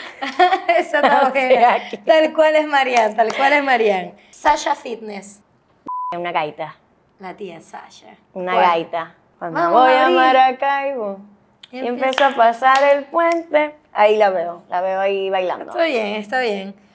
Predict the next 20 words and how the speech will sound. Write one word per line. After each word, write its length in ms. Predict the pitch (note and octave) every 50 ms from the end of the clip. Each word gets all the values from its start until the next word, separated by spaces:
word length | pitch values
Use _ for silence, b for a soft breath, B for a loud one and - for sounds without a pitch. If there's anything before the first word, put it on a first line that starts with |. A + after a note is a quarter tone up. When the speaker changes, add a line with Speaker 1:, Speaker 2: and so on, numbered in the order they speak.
| b b b b
Speaker 1:
Jorge 460 | - C4+ D4+ D#4 D#4+ C#4 C#4 D4 C#4+
Luis 240 | C#4+ D#4 E4 E4 D#4+ -
Chacín. 500 | E4 D4+ - - - C4+ A3 F#3 F3+ - - _ _ _ _ _ _ _ _ _ _ _ _ _ - B5 B5 B5 B5 B5 B5 B5 B5 B5+ B5+ B5+ B5+ B5 B5 B5 B5 F3
Speaker 2:
No 160 | E3+ E3+ E3
sé, 400 | D#3+ - - F3+ F3 D#3+ D#3 D#3+ _ _ _
algo 240 | - - G3+ G#3 G#3+
así 240 | G#3+ G#3 - B3 A3
como, 500 | A3+ A3+ A3+ A3 G#3+ G#3 G3+ G3+ G3+ G3+ - - - _
"Ey, 480 | - F3+ F#3 F#3 F3+ F3+ F#3 F3 E3+ _ _ _ _ _
ven 180 | - E3+ D#3+ E3
acá", 560 | E3+ E3+ F3 G3+ G3+ G3 G3 G3 G3 F#3+ - _ b b b b -
Speaker 1:
Ujú. 800 | F3+ F3 F3 E3+ F3+ G3 G#3 G#3+ G#3+ G#3 G#3+ G#3+ G#3+ G#3+ G#3+ G#3+
Speaker 2:
algo 240 | G#3 A3 A#3+ B3 B3+
así. 140 | B3 B3 C4
Speaker 1:
Pero 120 | C#4 C#4
esa, 260 | C4+ C4+ - D4+ C#4
esa 280 | - C4 B3+ - C#4+ C#4
es 40 | C#4+
de 300 | D4 D4 D#4+ F#4 F4 D4+
él, 160 | C#4+ D4 E4